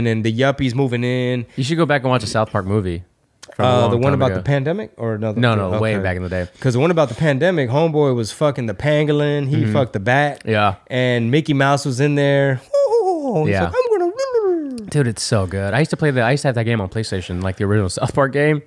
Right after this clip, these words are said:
Speaker 1: It's so inappropriate. I don't know how I got it. But anyway,
Speaker 2: Yeah.
Speaker 1: uh, what do we wanna wrap up with? We got a couple of bullet points there that we, we hadn't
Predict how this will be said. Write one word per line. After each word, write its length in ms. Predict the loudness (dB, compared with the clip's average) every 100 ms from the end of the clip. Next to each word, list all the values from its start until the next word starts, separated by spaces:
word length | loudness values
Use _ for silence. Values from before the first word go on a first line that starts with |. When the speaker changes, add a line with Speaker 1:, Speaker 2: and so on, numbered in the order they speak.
| -4
Speaker 1:
It's 140 | 2
so 100 | 2
inappropriate. 540 | 2 0 -2 0 0
I 80 | 2
don't 100 | 2
know 120 | 4 4
how 180 | 2
I 80 | 2
got 240 | 0 0 0
it. 160 | -2 -8 -20 -20 -20 -20 -20 -20 -12 0
But 100 | 2
anyway, 340 | 4 4 2 0 -10
Speaker 2:
Yeah. 600 | -4 -2 0 0 0 0
Speaker 1:
uh, 40 | 0
what 220 | 0 -2
do 40 |
we 80 | -2
wanna 240 | 0 0 0
wrap 300 | -2 -2 -2
up 140 | -2
with? 160 | -2 -2
We 40 |
got 120 | -2
a 40 | -2
couple 160 | 0 0
of 100 | 0
bullet 180 | -2 0
points 240 | -2 0
there 140 | 0 2
that 80 | 2
we, 180 | 0
we 140 | 0 0
hadn't 260 | 0 -4